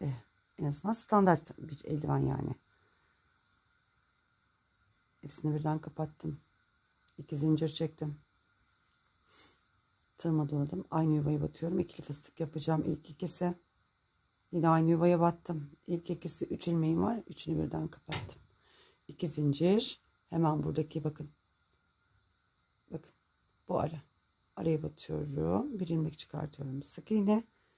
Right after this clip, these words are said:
İki zincir çekip yine bu boşluğa batarak böyle yoluma devam edeceğim. Sıra sonunda görüşelim.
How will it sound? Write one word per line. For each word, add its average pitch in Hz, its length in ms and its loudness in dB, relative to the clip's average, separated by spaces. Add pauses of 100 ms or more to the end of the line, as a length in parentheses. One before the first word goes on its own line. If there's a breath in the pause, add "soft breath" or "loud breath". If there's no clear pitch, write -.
(280)
İki - 200 -6
zincir 151 320 -4
çekip - 400 -14
yine 175 360 4 (320)
bu 180 120 -6
boşluğa 147 420 0
batarak 160 520 -4 (680)
böyle 156 200 6
yoluma 175 420 2 (380)
devam 156 280 2
edeceğim. 226 380 -2
Sıra 196 200 -2
sonunda 160 300 -2
görüşelim. 156 420 -2